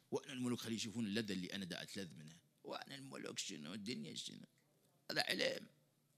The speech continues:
لذا العلم يفيد لذة خاصة إن شاء الله. قالوا: "يا رسول الله،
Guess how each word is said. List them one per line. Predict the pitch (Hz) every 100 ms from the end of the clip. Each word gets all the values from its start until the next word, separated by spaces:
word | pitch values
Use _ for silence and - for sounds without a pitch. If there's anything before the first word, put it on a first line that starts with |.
| _ - - - -
لذا | 165 165
العلم | 143 165 160
يفيد | 143 120
لذة | 131 127 101
خاصة | - 104 - -
إن | - - - -
شاء | 113 90
الله. | 80 - - - - - - - - - - - - -
قالوا: | 165 202 190 170 147 139 127 117 104 101 - - - - -
"يا | 185 165
رسول | 127 139 107
الله، | 104 92 92